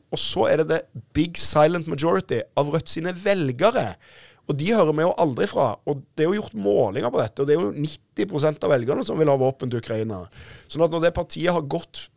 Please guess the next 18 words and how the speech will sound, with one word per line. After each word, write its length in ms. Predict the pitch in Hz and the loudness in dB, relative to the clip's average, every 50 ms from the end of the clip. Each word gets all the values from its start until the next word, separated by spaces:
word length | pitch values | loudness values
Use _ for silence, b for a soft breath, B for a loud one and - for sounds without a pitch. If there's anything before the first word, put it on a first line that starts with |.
| _ _ - | _ _ -4
opp 140 | 139 - | -4 -4
til 100 | - 170 | -4 -6
fjorten 480 | 160 - - 139 135 131 - _ 147 147 | -4 -4 -4 -6 -6 -10 -14 _ -10 -4
tusen 200 | 170 170 151 165 175 | -4 -4 -2 0 0
medlemmer, 300 | 131 117 147 208 247 - | 0 0 0 0 0 2
er 40 | 139 | 2
man 120 | 127 127 | 0 0
jo 80 | 123 123 | -2 -2
nå, 160 | 113 101 95 90 | -4 -4 -6 -4
sant? 380 | 127 151 196 247 - - - b b b b b b b b b b _ _ _ _ 135 | -2 -4 -4 -4 -8 -18 -20 b b b b b b b b b b _ _ _ _ -8
De 60 | 139 160 - | -8 -4 0
aller, 240 | - 147 151 185 - | 2 2 2 4 4
aller 140 | 160 143 139 | 4 4 2
fleste 200 | 139 131 - 147 | 2 -2 -4 -6
av 60 | 135 | -6
de 100 | 127 135 | -4 -4
medlemmene 840 | 139 151 156 160 165 156 135 113 92 92 - 190 226 277 - 127 107 107 | -4 -4 -4 -2 0 0 0 -2 -2 -4 -4 -4 -2 -2 -2 -4 -4 -4
som 160 | - - | -8 -10